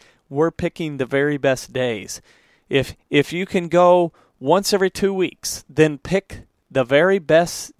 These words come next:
day of those two weeks. And if you can only go on weekends in the two weeks, so you have four days,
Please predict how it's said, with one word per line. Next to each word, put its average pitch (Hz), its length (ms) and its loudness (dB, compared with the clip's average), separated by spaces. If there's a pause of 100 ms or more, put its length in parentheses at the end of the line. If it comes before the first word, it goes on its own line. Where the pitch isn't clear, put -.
(160)
day 143 520 0 (1160)
of 143 160 2
those 147 220 2
two 180 160 2
weeks. - 480 -6 (120)
And 147 160 -2
if 165 120 -6
you 165 80 -8
can 156 200 -6
only 202 240 2
go 214 160 4
on 208 120 2
weekends 175 560 -4 (160)
in 143 100 -8
the 156 80 -2
two 185 200 -2
weeks, 180 220 -2
so - 80 -6
you 139 120 -4
have 143 280 -2 (100)
four 180 260 -2
days, 131 480 0